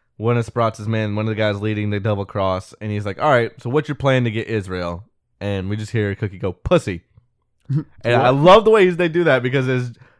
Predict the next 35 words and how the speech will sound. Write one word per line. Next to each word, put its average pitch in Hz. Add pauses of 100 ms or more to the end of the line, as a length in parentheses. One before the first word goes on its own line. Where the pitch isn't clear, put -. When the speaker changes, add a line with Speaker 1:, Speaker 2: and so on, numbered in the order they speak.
(100)
Speaker 1:
how 135
I 127
watched 143
this 113
with 107
Hauser 110
the 92
other 92
night, 95
and 95
as 107
he 117
pointed 117
out, 120 (480)
as 117
soon 196
as 185
she 202
says 131
"pussy," 151
the 110
camera 147
kinda 123
switches 127
shoulders 127
Speaker 2:
Mm-hmm. 147
Speaker 1:
and 127
goes 143
around 139
'cause 143
the 123
character's 135
almost 117
like, 92
"What?" 107